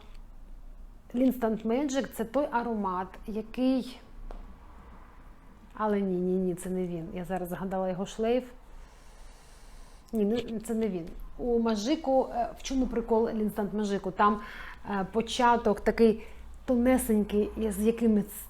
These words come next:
цитрусами, потім одразу мигдаль і потім багато теплої пудри, але там боби тонка, щось таке. Вона така, знаєте, пудра тепла. А ця все ж таки більш легковажна.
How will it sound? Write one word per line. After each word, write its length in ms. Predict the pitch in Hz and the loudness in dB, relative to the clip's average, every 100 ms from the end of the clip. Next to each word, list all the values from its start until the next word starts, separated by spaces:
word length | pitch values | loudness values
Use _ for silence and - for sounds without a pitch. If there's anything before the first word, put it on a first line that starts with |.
| - | -6
цитрусами, 760 | - 339 - 233 - 196 180 180 | 4 6 6 0 0 -2 -2 4
потім 320 | 233 233 226 | 6 6 4
одразу 500 | 254 208 214 190 185 | 0 -2 0 -2 0
мигдаль 460 | 190 202 - 247 254 254 | 0 -2 2 4 4 2
і 60 | |
потім 360 | 220 202 202 180 | -2 -2 -2 -2
багато 580 | 165 190 165 202 190 175 | 0 0 0 -2 -4 -4
теплої 420 | - 190 196 202 | -2 -2 0 0
пудри, 420 | 202 262 214 220 | 0 0 2 0
але 220 | - 214 226 | -2 -2 0
там 200 | 220 202 | 0 2
боби 280 | 208 190 | 2 2
тонка, 600 | 214 - 233 240 214 196 175 | 0 4 8 8 6 2 -4
щось 200 | 214 - | -8 -8
таке. 400 | 208 - 190 170 - - - - - - - - - - | -8 -6 -6 -6 -10 -14 -16 -16 -16 -16 -16 -16 -16 -8
Вона 200 | 196 196 | -2 -2
така, 280 | 196 208 202 | -2 -2 0
знаєте, 400 | 202 262 262 226 | 0 0 0 -4
пудра 420 | - 214 202 196 202 - | -2 -2 0 -2 -2 0
тепла. 440 | 196 185 180 170 - | 0 0 -4 -4 -6
А 60 | 202 - | -10 -6
ця 200 | 269 349 392 - - - - - - - - - - | 0 0 0 -8 -20 -20 -20 -20 -20 -18 -18 -18 -2
все 80 | 277 | -2
ж 120 | 277 | 0
таки 200 | 254 208 | -4 -2
більш 300 | 190 247 - | -2 0 0
легковажна. 1040 | 240 233 226 202 214 254 311 269 302 294 | -2 -2 -2 0 2 2 0 0 0 0